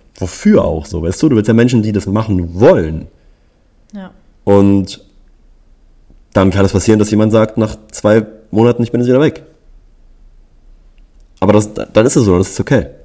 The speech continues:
Speaker 2: Ja.
Speaker 1: Und, ähm, also ja, der Mensch,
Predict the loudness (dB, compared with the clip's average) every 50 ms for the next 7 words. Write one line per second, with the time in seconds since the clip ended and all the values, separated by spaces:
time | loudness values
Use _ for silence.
0 | _ _ _ _ _ _ _ _ _ _ _ _ -18 -16 -16 -18 -20 -20 _ _
1 | _ _ _ _ _ _ -20 -8 -2 0 0 2 2 0 -2 -4 -8 -12 -8 -6
2 | -4 -2 -2 -2 -2 -2 -2 -2 -4 -6 -10 _ _ _ -20 _ _ _ -20 _
3 | _ -20 _ _ _ _ _ _ _ _ _ _ _ _ _ _ _ _ _ _
4 | _ _ _ _ _ _ _ -2 0 4 6 6 6 6 6 4 4 4 2 2
5 | -2 -6